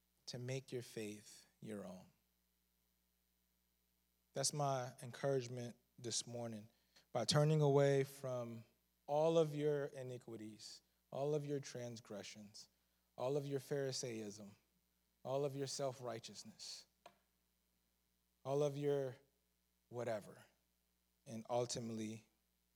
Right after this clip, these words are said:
believe in the Lord Jesus Christ. And the church said, "Amen." Let me pray. Heavenly Father, we want to thank you that you have given us the gift of faith,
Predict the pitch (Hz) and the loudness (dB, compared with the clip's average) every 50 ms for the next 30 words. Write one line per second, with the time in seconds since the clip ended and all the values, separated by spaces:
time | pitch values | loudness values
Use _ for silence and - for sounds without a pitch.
0 | _ _ _ 113 110 113 113 117 110 107 110 107 101 95 92 95 95 98 98 95 | _ _ _ -2 0 2 2 2 0 -2 -2 -6 -8 -8 -8 -8 -6 -6 -8 -8
1 | 98 101 - - _ _ _ _ _ _ _ _ _ _ _ _ _ - 110 98 | -10 -14 -18 -20 _ _ _ _ _ _ _ _ _ _ _ _ _ -10 -8 -8
2 | 80 - - - - - - - - - - - - _ _ _ _ _ _ _ | -6 -8 -10 -10 -12 -16 -20 -18 -16 -16 -16 -16 -18 _ _ _ _ _ _ _
3 | _ _ _ _ - - - _ _ _ _ _ _ _ _ - 123 113 - 143 | _ _ _ _ -10 -10 -10 _ _ _ _ _ _ _ _ -10 -10 -4 -2 -2
4 | 131 127 - - 151 156 160 160 156 - - - _ _ _ _ _ _ _ _ | -2 0 0 2 4 4 4 4 2 -2 -12 -20 _ _ _ _ _ _ _ _
5 | _ _ _ _ _ _ _ _ _ _ _ - - - 135 131 123 123 127 123 | _ _ _ _ _ _ _ _ _ _ _ -8 -2 0 0 0 2 2 0 0
6 | 120 120 123 127 131 117 - - 139 127 120 113 113 - - - - _ _ - | 2 0 0 0 -2 -2 0 2 2 4 2 2 -2 -6 -12 -20 -20 _ _ -20
7 | - _ _ _ _ _ _ _ _ _ _ _ _ _ _ _ _ _ _ _ | -20 _ _ _ _ _ _ _ _ _ _ _ _ _ _ _ _ _ _ _
8 | _ _ _ _ - - - - _ _ _ _ _ _ _ - 190 185 185 175 | _ _ _ _ -6 -6 -6 -6 _ _ _ _ _ _ _ 8 8 10 10 8
9 | 156 - 190 175 175 170 175 165 160 156 147 143 147 165 170 175 165 160 165 165 | 8 10 12 12 12 12 12 10 10 8 6 2 2 4 4 4 6 6 4 4
10 | 165 165 - - 160 151 147 143 139 139 139 - - 151 151 151 151 - 143 135 | 2 2 0 0 2 2 2 2 0 0 -2 -2 0 0 2 0 0 -2 -4 -4
11 | 127 127 127 127 120 127 127 127 120 - - - - - _ _ _ _ _ - | -2 -2 -4 -4 -2 0 2 2 0 0 -4 -10 -12 -12 _ _ _ _ _ -2
12 | 147 156 147 151 139 127 123 120 139 139 131 139 131 127 123 120 113 - - 120 | 0 2 4 4 2 2 2 2 2 4 4 2 0 -2 -2 -2 -4 -6 -6 -6
13 | 110 120 123 117 - - 110 - - 120 110 107 104 - | -4 -2 -4 -4 -4 -8 -12 -8 -4 -4 -4 -4 -4 -8